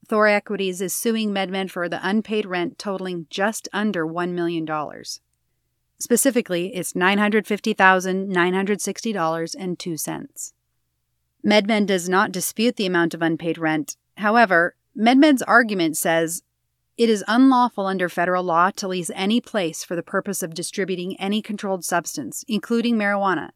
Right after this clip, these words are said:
as the plaintiff did here. So, MedMen's saying that because cannabis is illegal under federal law, the lease they signed with Thor Equities is legally unenforceable, and therefore they cannot be forced to pay back the rent.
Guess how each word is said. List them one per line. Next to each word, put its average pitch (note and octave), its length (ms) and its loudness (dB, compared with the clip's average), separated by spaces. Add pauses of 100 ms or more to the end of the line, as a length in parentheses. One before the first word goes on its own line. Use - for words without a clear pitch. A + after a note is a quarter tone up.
(140)
as F3 260 0
the G#3+ 80 -8
plaintiff F#3+ 460 -10
did E3 180 -4
here. - 300 -12 (1000)
So, A#3 480 2
MedMen's C4+ 520 8
saying C4+ 340 4
that G3+ 140 0
because A3 400 0
cannabis G#3+ 420 -2
is F#3+ 160 -4
illegal G3 460 -2
under F3 220 -2
federal F3+ 380 -2
law, F3+ 360 2 (260)
the G3 160 -4
lease A3 300 0
they G#3+ 160 0
signed F#3 320 -2
with F3 140 -6
Thor F#3 240 0
Equities F3+ 500 -2
is F3 260 -6
legally F#3+ 560 -2
unenforceable, F3+ 880 -4
and F#3 300 -2
therefore F#3 500 0
they F3+ 220 -6
cannot F3 300 -4
be F3+ 100 -6
forced F3 420 -4
to F3+ 80 -8
pay F3 220 -8
back D3+ 300 -4
the D#3 80 -8
rent. F3+ 420 -8